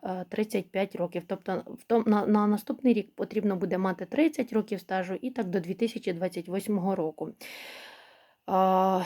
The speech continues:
дивіться, якщо ви, наприклад, захочете отримувати пенсію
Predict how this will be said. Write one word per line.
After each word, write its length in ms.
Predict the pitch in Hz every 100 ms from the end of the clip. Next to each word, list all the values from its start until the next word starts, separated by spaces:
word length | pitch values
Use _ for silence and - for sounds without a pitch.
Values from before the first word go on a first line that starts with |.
| 160 190
дивіться, 420 | 214 233 - 190 170
якщо 300 | 202 180 -
ви, 100 | 233
наприклад, 760 | 240 233 226 190 180 180 180 - - 220
захочете 520 | 185 220 214 220 196
отримувати 600 | 196 - 208 202 190 196
пенсію 720 | 175 185 185 196 - 180 185